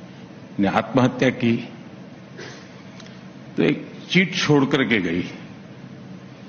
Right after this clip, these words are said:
कि "मैं जिंदगी में थक गई हूं,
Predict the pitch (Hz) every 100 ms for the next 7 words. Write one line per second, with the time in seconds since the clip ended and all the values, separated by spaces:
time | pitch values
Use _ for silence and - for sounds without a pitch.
0 | - - - - - - - 131 117 117
1 | 104 113 110 117 117 101 101 92 92 -
2 | - - - 117 98 120 127 139 147